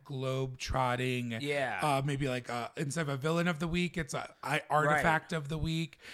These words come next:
Speaker 1: And it says throughout history, because I think that'd be kinda interesting. Like, kinda what What If is doing with Avengers sixteen oh two.
Speaker 2: Yeah.
Speaker 1: Like, oh, you get to see the Dora Milaje and maybe Black Panther if
Speaker 2: Right.
Speaker 1: they really wanna go with it through, like, what does he look like in the nineteen eighties? And,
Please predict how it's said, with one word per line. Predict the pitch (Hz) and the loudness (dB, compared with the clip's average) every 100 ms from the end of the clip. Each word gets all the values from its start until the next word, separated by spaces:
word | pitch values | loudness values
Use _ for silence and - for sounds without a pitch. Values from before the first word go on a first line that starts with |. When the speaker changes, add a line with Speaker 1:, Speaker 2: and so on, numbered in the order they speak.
| - | -8
Speaker 1:
And | 147 | -4
it | 143 | -2
says | 180 151 | 0 0
throughout | 170 147 | 0 0
history, | - 180 - 147 | 0 -4 -2 -4
because | 123 123 143 | -4 -4 -4
I | 127 | -4
think | 156 139 | -6 -6
that'd | - 220 | -6 -6
be | 190 | -6
kinda | - 123 | -6 -6
interesting. | 117 113 117 - 120 | -6 -8 -8 -8 -4
Like, | 113 104 - - - | -4 -4 -8 -20 -10
kinda | - 208 220 | 0 4 4
what | 196 147 | 4 2
What | 156 139 | 2 2
If | 139 - | 2 0
is | 156 | -2
doing | 147 160 156 | 0 0 2
with | 135 - | 0 -2
Avengers | 135 135 131 135 127 | -2 0 0 0 -2
sixteen | - - - 127 | -4 -8 -4 -2
oh | 120 | -2
two. | 117 - 123 139 190 131 | -4 -2 0 2 0 0
Speaker 2:
Yeah. | 143 139 | 0 2
Speaker 1:
Like, | 175 147 - - _ - | 2 2 -2 -20 _ 4
oh, | 220 190 | 6 6
you | 139 147 | 4 2
get | 160 | 0
to | - | -4
see | 139 160 | -4 -4
the | 143 | -4
Dora | 151 147 | -2 -2
Milaje | 147 147 147 | 0 -2 -2
and | 135 139 | -2 -2
maybe | 151 208 | -2 -2
Black | 185 139 131 - | -2 -2 -4 -6
Panther | - 185 185 147 131 | -2 -2 0 -2 -2
if | 120 | -2
Speaker 2:
Right. | 120 139 | -2 0
Speaker 1:
they | |
really | 143 143 | 0 -2
wanna | 135 | -4
go | 123 160 | -2 0
with | 185 143 | 0 0
it | 131 - - - | -4 -8 -20 -20
through, | - 180 170 160 | -4 2 4 4
like, | 143 127 | 2 0
what | 131 | -2
does | 123 127 | -4 -4
he | |
look | 160 202 220 | -4 -4 -2
like | 170 | -2
in | 139 | -2
the | 135 | -4
nineteen | 131 123 113 - 127 | -2 -4 -6 -6 -4
eighties? | 117 117 113 110 | -2 -2 -4 -4
And, | 117 117 | -6 -6